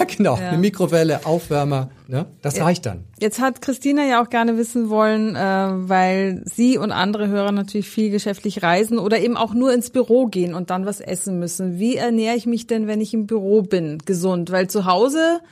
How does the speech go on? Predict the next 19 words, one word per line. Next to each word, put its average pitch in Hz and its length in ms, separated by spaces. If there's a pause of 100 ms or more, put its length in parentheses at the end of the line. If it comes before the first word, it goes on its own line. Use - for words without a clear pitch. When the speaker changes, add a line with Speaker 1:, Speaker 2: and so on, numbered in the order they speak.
(360)
Speaker 2:
schaffe 208 260
ich's - 120
immer, 277 320
mir 247 320
mittags 220 460
irgendwas 214 500
Leckeres, 196 540
Gesundes 185 460
zu 196 100
machen. 160 280
Und 175 160
wenn 208 140
ich 208 160
Ofengemüse 180 640
in 170 60
den 151 60
Ofen 147 180
Speaker 1:
Mhm, 139 40
Speaker 2:
schiebe. 143 340